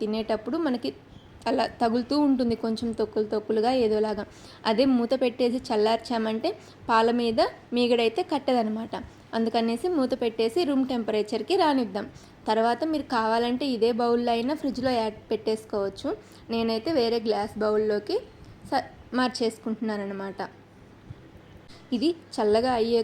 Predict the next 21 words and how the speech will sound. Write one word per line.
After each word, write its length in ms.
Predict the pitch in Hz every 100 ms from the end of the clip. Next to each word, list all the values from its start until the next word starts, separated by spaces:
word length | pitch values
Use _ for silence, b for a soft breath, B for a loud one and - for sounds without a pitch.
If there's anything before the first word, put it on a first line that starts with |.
| 226
కొద్దీ 240 | 214 233 427 - - 240
కొద్దిగా 320 | 202 226 240 220
అయితే 160 | 226 349
గట్టి 200 | 330 - 277
పడుతుంది. 400 | 240 220 214 202 -
ఫ్రిడ్జ్లో 360 | 214 214 233 240 240
పెట్టాక 340 | 226 247 247 381
ఇంకొంచెం 420 | 254 240 240 302 370 285
గట్టిగా 280 | 277 262 254
అవుతుందన్నమాట. 680 | 214 214 220 214 208 208 202 196 B B -
మీకు 160 | 220 277 233
లూజ్గా 400 | 220 202 247 247 240
కావాలనుకుంటే 600 | 226 226 226 226 277 349
కొద్దిగా 280 | 247 226 302 285
కస్టర్డ్ని 440 | 226 - 233 285 311
తక్కువగా 360 | 247 - 233 311 311
యాడ్ 180 | 240 220
చేసుకోండి. 600 | 220 214 - 208 202 196 - B B B - 233
నాకైతే 380 | 226 220 220 330
ఇలా 140 | 254 254 247
కొంచెం 240 | 220 -